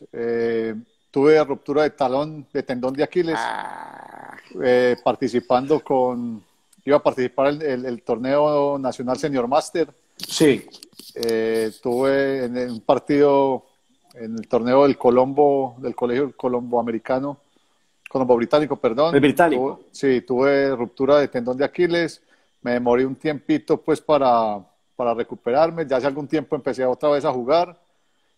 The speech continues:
Speaker 1: y, y no, y gomoso, a mí me gusta siempre jugar los picaditos, los partiditos, y, pero ya, ya juego uno es parado, ya que corran los otros, uno ya
Speaker 2: Que corran
Speaker 1: más,
Speaker 2: los
Speaker 1: sí,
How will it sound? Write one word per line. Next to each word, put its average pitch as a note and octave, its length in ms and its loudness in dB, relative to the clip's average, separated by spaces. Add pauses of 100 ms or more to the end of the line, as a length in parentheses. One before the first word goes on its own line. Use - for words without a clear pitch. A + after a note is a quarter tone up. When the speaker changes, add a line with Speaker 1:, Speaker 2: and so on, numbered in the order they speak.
(140)
Speaker 1:
y, A#2+ 800 -4
y A#2+ 140 -2
no, A2+ 220 4
y E3+ 80 4
gomoso, C3+ 480 2
a D#3+ 40 -2
mí D3 80 -6
me D3 100 -8
gusta E3 300 -4
siempre E3 260 -6
jugar C3+ 200 -2
los D#3 100 -6
picaditos, B2+ 600 -6
los C3+ 80 -16
partiditos, B2 760 -8
y, A2+ 340 -10 (680)
pero B2+ 260 2
ya, A#2 360 6
ya B2 80 0
juego D3+ 220 0
uno D#3+ 80 -4
es D#3 80 -8
parado, C#3 480 2
ya A2+ 480 -8
que C3 100 -14
corran D3 300 0
los A#2+ 120 -4
otros, A2+ 320 -8
uno C#3 160 -12
ya D3 180 2
Speaker 2:
Que C#3+ 80 0
corran D#3+ 260 4
Speaker 1:
más, - 160 -12
Speaker 2:
los - 580 -12
Speaker 1:
sí, D3+ 300 0